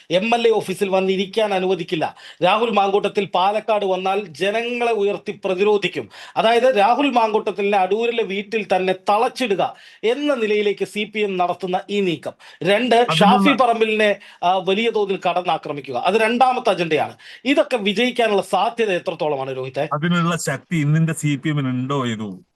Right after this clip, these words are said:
Speaker 2: നോക്കൂ. ഏഹ്, ഇത്രയൊക്കെ പ്രശ്നങ്ങളുണ്ടായി. ഇന്ന് രാഹുലിനോടൊപ്പം നിൽക്കുന്ന മലയാളി മനസ്സുകളെ നമ്മൾ കാണാതെ പോകരുത്. പാലക്കാടിന്റെ മണ്ണിലെ പല ജനങ്ങളെയും നമ്മൾ കാണാതെ പോകരുത്. ഷാഫി പറമ്പലിനെ തളയ്ക്കാനുള്ള ധൈര്യം ഈ പറയപ്പെടുന്ന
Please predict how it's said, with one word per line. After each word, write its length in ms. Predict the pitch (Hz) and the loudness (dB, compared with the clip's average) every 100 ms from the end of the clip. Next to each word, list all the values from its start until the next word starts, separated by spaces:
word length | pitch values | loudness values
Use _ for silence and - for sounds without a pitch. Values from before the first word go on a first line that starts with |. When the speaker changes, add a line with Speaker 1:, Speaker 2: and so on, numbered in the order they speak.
| _ - _ - | _ -20 _ -4
Speaker 2:
നോക്കൂ. 440 | 160 170 160 135 | 0 2 4 2
ഏഹ്, 480 | 110 - - 127 127 | 0 -8 -4 0 0
ഇത്രയൊക്കെ 440 | 131 127 - 185 180 | 0 -2 0 0 -2
പ്രശ്നങ്ങളുണ്ടായി. 760 | 165 151 170 165 160 151 151 | -4 -2 2 2 2 0 0
ഇന്ന് 240 | 151 151 156 | 0 0 0
രാഹുലിനോടൊപ്പം 720 | 143 151 175 160 160 143 151 | -2 -2 0 0 0 -4 -4
നിൽക്കുന്ന 300 | 139 143 143 | -4 -4 -4
മലയാളി 520 | 135 131 139 147 151 | -2 0 0 0 -2
മനസ്സുകളെ 540 | 131 127 127 147 135 | -2 -4 -4 -6 -4
നമ്മൾ 200 | 131 127 | -4 -4
കാണാതെ 460 | 120 117 120 127 127 | -4 -2 0 0 -2
പോകരുത്. 460 | 113 104 107 101 - - _ _ | -6 -10 -12 -14 -18 -20 _ _
പാലക്കാടിന്റെ 640 | 131 156 165 160 156 156 | 0 2 2 2 2 2
മണ്ണിലെ 300 | 151 143 147 | 0 2 0
പല 180 | 139 143 | 0 -2
ജനങ്ങളെയും 440 | 131 127 135 143 135 | -2 -2 -2 -2 -2
നമ്മൾ 240 | 127 127 120 | -4 -4 0
കാണാതെ 360 | 120 131 127 | 0 2 0
പോകരുത്. 420 | 113 110 107 104 98 - _ | -2 -4 -6 -6 -10 -18 _
ഷാഫി 480 | - 165 143 160 240 | -2 2 4 4 2
പറമ്പലിനെ 460 | 208 220 196 190 185 | 2 2 4 6 6
തളയ്ക്കാനുള്ള 560 | 160 160 160 160 156 | 4 2 2 2 2
ധൈര്യം 680 | 143 135 151 156 156 135 101 - _ _ - | 0 0 2 2 2 0 -4 -10 _ _ -4
ഈ 120 | 156 | -2
പറയപ്പെടുന്ന 840 | 160 151 139 135 127 123 123 117 | 0 -2 -2 -4 -4 -2 0 -2